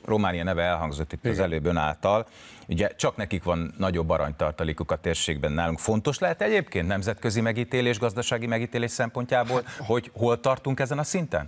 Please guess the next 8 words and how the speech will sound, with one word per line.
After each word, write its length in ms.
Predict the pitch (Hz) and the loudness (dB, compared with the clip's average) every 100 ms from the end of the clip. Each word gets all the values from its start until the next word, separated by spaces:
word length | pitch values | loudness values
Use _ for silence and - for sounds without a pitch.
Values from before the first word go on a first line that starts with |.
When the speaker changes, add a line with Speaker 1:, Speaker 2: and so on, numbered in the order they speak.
| - | -8
Speaker 2:
Hát 240 | - - - | -12 -12 -6
hogy 200 | 185 185 | -2 -2
az 180 | 90 | 0
életben? 600 | 98 92 90 85 92 95 | 0 0 0 0 -2 -2
Hát 100 | 98 - | -4 -4
nagyjából 640 | 147 151 135 127 131 123 - - 180 - | -4 0 -2 0 -2 -2 -6 -14 -14 -8
minden 380 | 135 151 165 101 | 0 2 2 2
józan 680 | 110 127 110 85 95 85 | 4 4 4 4 2 0